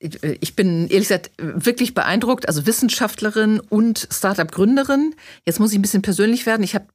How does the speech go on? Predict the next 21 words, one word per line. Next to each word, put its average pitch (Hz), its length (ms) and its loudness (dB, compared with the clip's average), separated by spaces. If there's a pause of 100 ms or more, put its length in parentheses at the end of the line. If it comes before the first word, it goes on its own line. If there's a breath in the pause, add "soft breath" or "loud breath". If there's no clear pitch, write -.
(120)
äh, 170 260 0
eine 160 220 0
Tochter, 214 400 -2
die, 170 520 0
äh, 156 280 -2
Medizin 165 460 0
studiert, 214 520 -2
jetzt, - 460 -8
äh, 160 100 -4
grad 175 440 -6
geforscht 214 360 -4
hat - 140 -6
ein 175 60 0
Jahr 175 400 -2
in 165 180 -2
Yale 170 320 0
und 147 80 -4
ihre 147 160 -6
Doktorarbeit 175 480 -4
dazu 160 180 -6
schreibt. 156 480 -4